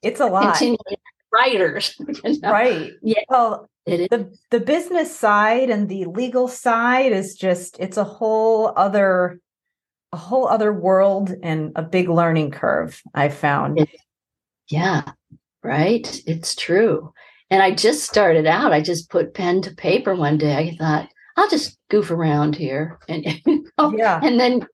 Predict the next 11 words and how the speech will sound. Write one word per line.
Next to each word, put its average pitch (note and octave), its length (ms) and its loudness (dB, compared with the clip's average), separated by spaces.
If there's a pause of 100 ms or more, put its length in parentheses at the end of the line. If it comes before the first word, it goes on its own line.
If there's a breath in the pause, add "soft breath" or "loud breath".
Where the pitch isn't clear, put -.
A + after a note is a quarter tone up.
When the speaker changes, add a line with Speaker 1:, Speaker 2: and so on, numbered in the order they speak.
(240)
Speaker 2:
you A3 100 0
know, G#3 100 4 (200)
y-, - 160 -2 (300)
I, G3+ 400 0 (120)
I F3+ 180 2
don't F#3+ 460 0
illustrate. D#3+ 840 -2
Many, F3 440 -2 (400 soft breath)
uh, D#3+ 200 0
talented G3+ 580 2
folks E3+ 460 0